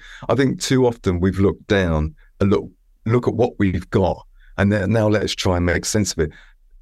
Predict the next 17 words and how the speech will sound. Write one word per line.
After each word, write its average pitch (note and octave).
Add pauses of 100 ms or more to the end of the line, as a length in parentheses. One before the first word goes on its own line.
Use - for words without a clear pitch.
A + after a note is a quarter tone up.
There's D3+
a D3+
space F#3
for -
that, A2 (360)
but -
leave C3+
that A#2+
to G#2
the, F#2+ (140)
the G2
researchers G2
and F2+
the F2+
analysts F2
<laughs> - (440)
to, D3